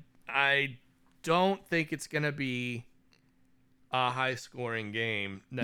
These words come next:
Speaker 1: necessarily. Not, not by Texas Tech standards. Maybe by, uh, a team that, you know, I don't know. I think it'll be about average for a conference that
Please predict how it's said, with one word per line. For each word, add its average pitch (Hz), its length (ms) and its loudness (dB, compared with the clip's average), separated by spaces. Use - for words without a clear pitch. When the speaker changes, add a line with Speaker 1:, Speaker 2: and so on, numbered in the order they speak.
Speaker 1:
necessarily. 104 600 -4
Not, 175 320 -2
not 214 180 6
by 220 140 4
Texas 175 340 -2
Tech 151 240 -4
standards. - 560 -14
Maybe 202 320 2
by, 151 680 2
uh, 131 380 0
a 139 80 0
team 139 500 -4
that, 123 240 0
you 143 160 -4
know, 101 220 -8
I 202 120 6
don't 175 80 4
know. 131 100 4
I 151 80 4
think 262 160 0
it'll 226 140 4
be 175 80 2
about 151 340 2
average 139 580 2
for 123 400 -6
a 117 60 -8
conference 127 640 -6
that 107 200 -12